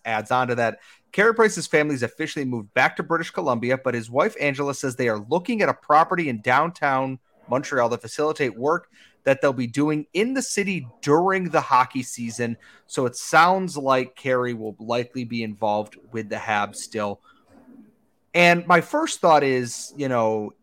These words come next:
are they gonna bring him into a front office role? Is he going to be, like, a goaltending scout or someone they can rely on? And, and, and my second thought is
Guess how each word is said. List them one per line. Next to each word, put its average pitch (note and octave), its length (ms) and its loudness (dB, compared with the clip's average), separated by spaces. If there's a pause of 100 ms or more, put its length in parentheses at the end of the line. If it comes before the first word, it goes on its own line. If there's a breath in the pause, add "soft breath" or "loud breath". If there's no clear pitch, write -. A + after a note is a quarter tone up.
(120)
are C3 140 4
they C#3+ 100 0
gonna D3 160 -2
bring C3 240 -4
him D3+ 100 -4
into D3 180 -2
a C3 40 -2
front C#3 240 0
office D#3 380 0
role? F#2 180 -6
Is G2+ 100 -14
he A#2 120 -10
going B2+ 240 -4
to B2+ 60 -8
be, C#3+ 240 -4
like, A#2+ 220 -2
a A2 120 -6
goaltending G#2+ 760 -8
scout G#2+ 520 -2
or A2+ 100 -8
someone A2+ 260 -6
they A2 120 -6
can G#2+ 300 -8 (280 soft breath)
rely B2 320 0
on? G#2+ 80 -2
And, A#2+ 160 -4
and, B2 340 0
and C3+ 400 0
my B2 160 0
second G3+ 380 -2
thought C3+ 180 4
is A#2+ 280 -4